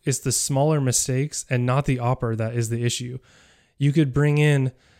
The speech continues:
Kenny S or Navera or whoever people are saying. I feel like I've seen, like, ten different oppers who people have said they want to bring in,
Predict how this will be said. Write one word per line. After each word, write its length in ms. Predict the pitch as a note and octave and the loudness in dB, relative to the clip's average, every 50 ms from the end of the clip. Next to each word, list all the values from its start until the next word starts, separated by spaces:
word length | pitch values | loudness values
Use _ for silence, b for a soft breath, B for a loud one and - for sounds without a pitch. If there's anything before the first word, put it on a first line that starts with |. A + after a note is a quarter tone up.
| b b b b b b b b _ _ _ - - | b b b b b b b b _ _ _ -18 -6
Kenny 320 | - - D#3+ D3 C#3+ C#3+ | -2 0 2 2 4 4
S 320 | D3 C#3+ C#3 C3 B2 - - | 2 4 2 2 2 0 0
or 140 | B2 A#2 A2+ | 0 0 0
Navera 560 | A#2 A#2 A2 B2+ C3 C#3 C#3 B2+ A#2+ A2+ A2+ | 0 0 0 0 2 2 4 2 2 2 0
or 100 | A2+ A2+ | 0 0
whoever 400 | A#2+ A#2+ A#2+ A#2+ B2 A#2+ B2 A#2+ | 0 0 0 2 2 2 0 0
people 360 | A2+ - C3 A#2 - A#2+ A#2 | 0 -2 -2 -2 -2 -4 -4
are 160 | A2+ A2 A2 | -4 -4 -4
saying. 420 | G#2+ - - B2+ B2 B2 A#2 A2+ B2 | -4 -6 -6 -6 -4 -4 -6 -6 -4
I 100 | B2 A#2+ | -6 -6
feel 420 | - - - C3 B2+ - - C#3 | -4 -6 -6 -6 -6 -4 0 0
like 100 | B2+ A#2 | 0 0
I've 100 | C3 A#2 | 0 -2
seen, 160 | - - C3 A#2 | -4 -2 -2 -2
like, 160 | A2+ A2 - | -2 -2 -2
ten 220 | - - C3+ B2+ | -2 -2 0 0
different 260 | B2 B2 A2+ B2 A2+ | 0 -2 -2 -4 -6
oppers 380 | G#2+ A2 A2 - A2 A2 G#2+ - | -6 -8 -6 -6 -6 -6 -6 -4
who 380 | - A#2 A2+ A2+ A2 A2+ C#3 D3 - | -4 -4 -2 -2 -2 -4 -6 -6 -4
people 220 | - C3 A#2 B2 | -4 -2 -2 -2
have 80 | A2+ A2 | -4 -4
said 160 | - B2 A2+ | -4 -6 -6
they 60 | A2+ | -4
want 200 | A2 A2 A2+ A2 | -6 -6 -6 -8
to 40 | A2 | -8
bring 220 | G#2+ A2+ A2+ A#2 | -6 -6 -4 -4
in, 240 | B2 A#2+ A2+ A2+ A2 | -4 -4 -4 -6 -8